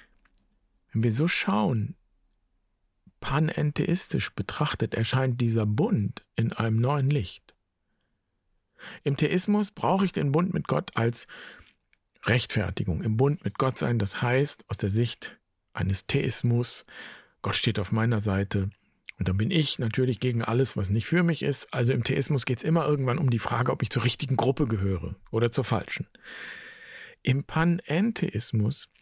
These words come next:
ist der Bund viel weiter gefasst. Wir sitzen alle im gleichen Bund, im gleichen Boot,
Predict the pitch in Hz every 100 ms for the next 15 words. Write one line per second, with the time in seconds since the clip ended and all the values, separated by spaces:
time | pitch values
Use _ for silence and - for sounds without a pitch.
0 | _ _ _ _ - - 139 123 131 139
1 | 135 - - 190 214 185 127 143 160 -
2 | 110 107 - 104 98 - - _ _ -
3 | - - _ _ _ 113 151 - 147 139
4 | 160 - 135 120 123 123 123 127 117 -
5 | _ - 98 113 98 - 120 113 101 104
6 | 117 113 151 165 -